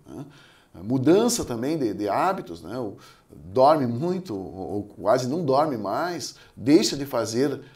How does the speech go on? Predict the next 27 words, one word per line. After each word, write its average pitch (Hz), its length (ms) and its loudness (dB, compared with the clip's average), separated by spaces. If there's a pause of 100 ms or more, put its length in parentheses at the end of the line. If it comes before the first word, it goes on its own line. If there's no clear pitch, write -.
(140)
atividades 123 580 0
que 120 120 -12
fazia 107 400 -4
com 123 100 -8
prazer, 104 420 -2
não 123 140 -6
faz 127 300 -2
mais, 113 340 -6
não 101 80 -10
busca 113 380 -8
mais, 123 320 -8 (400)
não 165 260 -2
conversa 160 640 0
muito, 117 440 -8
fica 120 380 -10 (320)
mais 113 360 -4
afastado. 123 720 -6 (340)
Então, 151 220 -8
tudo 226 240 -4
isso 226 340 -6 (240)
são 170 180 -2
sinais 165 460 0
que - 100 -6
a 165 40 -2
gente 165 240 -6
precisa 160 440 -4
interpretar 156 840 -2